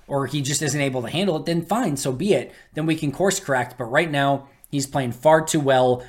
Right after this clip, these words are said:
and is one of the real bright spots of this team in very limited playing time that now needs to see more and more extensive playing time to see if he can continue to be a playmaker the more that he is on the field. Number three is a very familiar face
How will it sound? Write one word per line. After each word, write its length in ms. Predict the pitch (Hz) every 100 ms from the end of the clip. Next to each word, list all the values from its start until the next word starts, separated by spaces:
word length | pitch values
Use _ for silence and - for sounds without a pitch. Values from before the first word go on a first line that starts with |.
| -
and 120 | 127
is 100 | 127
one 120 | 147
of 80 | 147
the 60 | 131
real 200 | 147 151
bright 360 | 113 123 170
spots 320 | - 180 185 196
of 80 |
this 160 | 190 190
team 380 | 208 208 208 - - -
in 140 | 139
very 240 | 135 147
limited 400 | 127 139 180 185
playing 240 | 190 190 190
time 260 | 190 190 165
that 140 | 127
now 220 | 131 147
needs 320 | 143 139 123
to 80 | 139
see 400 | 131 139 127 123 120 - _ 123
more 300 | 139 147 139
and 80 |
more 340 | 135 147 147 131
extensive 680 | 117 - - 208 196 151 -
playing 320 | 139 131 123
time 360 | 135 123 120 123 - -
to 100 | 131
see 200 | 151 139
if 60 |
he 100 | 135
can 100 | -
continue 460 | 123 127 - 147 131
to 60 |
be 120 | 123 127
a 60 |
playmaker 640 | 120 135 127 117 - 117 110
the 80 |
more 260 | 123 120 117
that 240 | 120 117
he 140 | 98 117
is 120 | 104
on 220 | 117 110
the 60 | 104
field. 360 | - 107 98 - - - - - - - - - -
Number 280 | 143 196 190
three 480 | 185 165 180 180 170 - -
is 120 | 139
a 100 | 156
very 280 | 139 156 160
familiar 420 | 151 143 143 131
face 460 | 127 139 143 -